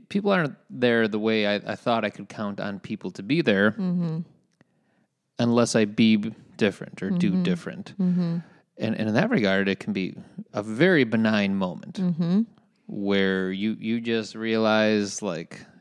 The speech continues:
Speaker 1: man, and, and unless I was the first one across the finish line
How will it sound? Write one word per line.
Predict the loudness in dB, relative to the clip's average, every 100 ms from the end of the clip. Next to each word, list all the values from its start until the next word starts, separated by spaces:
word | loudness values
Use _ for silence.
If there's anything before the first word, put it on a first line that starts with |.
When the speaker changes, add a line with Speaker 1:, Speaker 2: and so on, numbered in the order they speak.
| -8
Speaker 1:
man, | -6 -4
and, | -4 -4 -6
and | -6 -8 -12 -12
unless | -8 -4 -4 -2 0
I |
was | 2
the | 0
first | 0 0 2
one | 0
across | 4 4 4 2
the | -6
finish | -2 0 2
line | 2 2 4 2